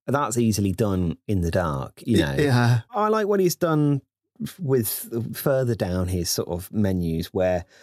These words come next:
Speaker 1: like, I'm up for Kung Pao Porpoise.
Speaker 2: Yes.
Speaker 1: Um, you know, I think that level of sort of flavouring, uh, is going to sort of hide any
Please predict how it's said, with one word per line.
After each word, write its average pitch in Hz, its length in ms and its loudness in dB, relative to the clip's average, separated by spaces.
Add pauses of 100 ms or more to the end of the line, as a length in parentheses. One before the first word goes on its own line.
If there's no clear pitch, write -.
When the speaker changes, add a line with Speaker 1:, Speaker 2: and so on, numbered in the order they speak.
(160)
Speaker 1:
like, 120 220 -4 (120)
I'm 185 160 2
up 165 120 -6
for 160 140 -2
Kung 135 240 0
Pao 117 260 0 (200)
Porpoise. 90 720 -2
Speaker 2:
Yes. 131 800 0
Speaker 1:
Um, 113 680 2 (160)
you 156 120 2
know, 87 220 0 (520)
I 127 80 -2
think 135 300 0
that 131 260 -2
level 117 280 2
of 107 140 0
sort 113 220 -2
of 98 80 -4
flavouring, 95 880 0 (680)
uh, 101 680 -2 (180)
is 107 280 0
going 107 480 2
to 98 420 2
sort 104 160 -2
of 95 100 -6
hide 101 380 0
any 90 640 0